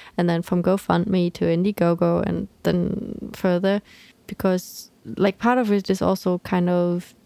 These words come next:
to maybe even invest into marketing or just get some eyes on your project, and maybe not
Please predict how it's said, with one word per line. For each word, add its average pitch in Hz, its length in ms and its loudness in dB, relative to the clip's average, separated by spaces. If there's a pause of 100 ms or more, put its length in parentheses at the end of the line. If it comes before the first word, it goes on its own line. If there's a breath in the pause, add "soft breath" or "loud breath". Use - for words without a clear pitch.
to - 100 0
maybe 180 280 4
even 180 340 2
invest 175 380 2
into 180 180 0
marketing 175 680 2
or 175 220 2
just - 260 -4
get 175 160 2
some 180 200 0
eyes 175 300 2
on 185 100 4
your 180 120 2
project, 180 520 -2 (640 loud breath)
and 185 640 2
maybe 185 300 4
not 180 200 2